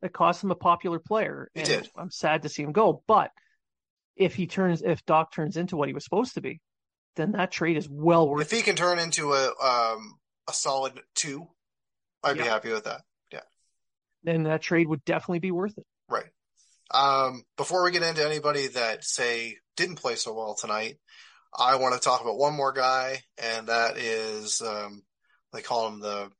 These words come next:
Speaker 2: Spider Horse, or whatever the hell he's being called <laughs> now, right?
Speaker 1: <laughs>
Speaker 2: Um, Josh Anderson, I thought he played a, a kind of a power game tonight. Didn't look out of place, was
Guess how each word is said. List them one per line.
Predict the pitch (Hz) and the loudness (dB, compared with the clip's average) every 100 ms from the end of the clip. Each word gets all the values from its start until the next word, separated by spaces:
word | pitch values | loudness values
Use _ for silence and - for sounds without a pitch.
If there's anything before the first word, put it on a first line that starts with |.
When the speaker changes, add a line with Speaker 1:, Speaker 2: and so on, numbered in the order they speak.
| _ _ - | _ _ -8
Speaker 2:
Spider | - - 131 131 135 | -4 2 2 4 2
Horse, | 127 135 135 135 - - | 2 2 2 0 -4 -4
or | 120 | -4
whatever | 123 | -4
the | 123 | -2
hell | 120 123 | -2 -2
he's | 120 | -4
being | 123 120 | -8 -10
called | 120 123 117 120 | -2 2 2 2
<laughs> | 120 | -2
now, | 151 143 | 2 4
right? | 131 135 117 - | 4 2 0 -6
Speaker 1:
<laughs> | - - _ | -10 -12 _
Speaker 2:
Um, | - 123 120 110 113 | 0 4 4 2 0
Josh | - 143 143 | 0 4 4
Anderson, | 139 139 151 131 104 | 2 0 -2 -4 -2
I | 131 | -2
thought | 135 143 139 | 0 2 2
he | 131 | -2
played | - 139 135 | -4 -4 -2
a, | 120 117 113 120 _ - | -4 -4 -6 -10 _ -12
a | 120 107 107 - - _ | -8 -6 -6 -10 -18 _
kind | - 123 | -2 0
of | |
a | 117 | -2
power | - 120 127 123 | 0 2 2 0
game | 120 131 | -2 -4
tonight. | 135 127 127 135 135 - _ _ _ _ _ _ | -4 -2 0 0 -2 -8 _ _ _ _ _ _
Didn't | 123 135 | -6 -2
look | 131 131 | -2 0
out | 123 | 0
of | |
place, | - 131 131 131 - | 0 0 0 0 -4
was | - 113 104 - | -6 -6 -6 -8